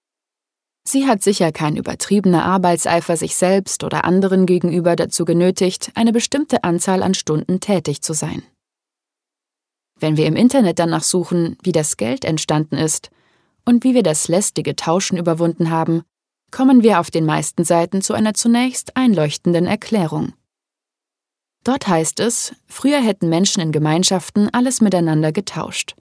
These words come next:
Äpfel gegen Brot, Brot gegen Karotten, Karotten gegen ein Messer,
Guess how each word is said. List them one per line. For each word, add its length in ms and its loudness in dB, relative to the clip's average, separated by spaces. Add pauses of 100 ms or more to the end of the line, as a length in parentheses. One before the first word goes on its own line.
(580)
Äpfel 380 -2
gegen 260 -6
Brot, 500 0 (380)
Brot 360 0
gegen 200 -2
Karotten, 640 -2 (180)
Karotten 480 0
gegen 220 0
ein 140 -2
Messer, 520 0